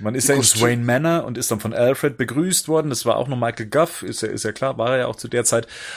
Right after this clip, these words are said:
Speaker 1: Und man hat sich da in dem Gotham City von Batman Returns dann eben bewegt. Aber das Batmobil, äh, was vor Ort war, das war das, äh, Batman Forever Batmobil.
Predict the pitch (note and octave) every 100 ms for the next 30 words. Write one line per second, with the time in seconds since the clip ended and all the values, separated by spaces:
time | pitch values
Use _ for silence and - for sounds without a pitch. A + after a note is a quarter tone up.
0 | - - C3 C3+ A#2 B2 A#2+ A#2+ A2+ A#2+
1 | A#2 A2 A#2+ - G#2+ A#2+ A#2 G#2+ G#2 G2
2 | G2 G2 G2 G#2+ G2+ - G2+ G2 F#2+ G#2
3 | - A#2+ C3+ B2 D3 C#3+ E3+ D#3+ E3+ E3+
4 | E3 C3 C3+ C3+ C3 - B2 B2 B2+ -
5 | F3+ F#3+ D#3+ C3+ B2+ A#2+ A#2 A2 A2+ -
6 | A2 G#2 A2 A2 G2+ G#2 G#2+ D#3 D#3+ D#3+
7 | D#3+ F#3 G#3